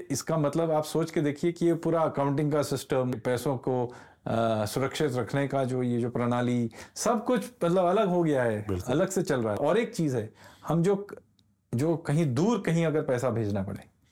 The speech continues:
Speaker 1: हम लोग कैसे भेजते थे? पहले तो ये किसी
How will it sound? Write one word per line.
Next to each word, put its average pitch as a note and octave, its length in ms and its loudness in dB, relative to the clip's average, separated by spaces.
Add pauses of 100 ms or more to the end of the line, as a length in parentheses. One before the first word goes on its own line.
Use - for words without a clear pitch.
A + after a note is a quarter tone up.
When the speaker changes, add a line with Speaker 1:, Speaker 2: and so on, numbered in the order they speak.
(600)
Speaker 1:
हम C#3+ 80 0
लोग E3 120 0
कैसे F3+ 220 2
भेजते D3+ 340 2
थे? C3+ 100 0
पहले C#3+ 300 2
तो D#3 240 4
ये D3+ 280 2
किसी D3+ 600 0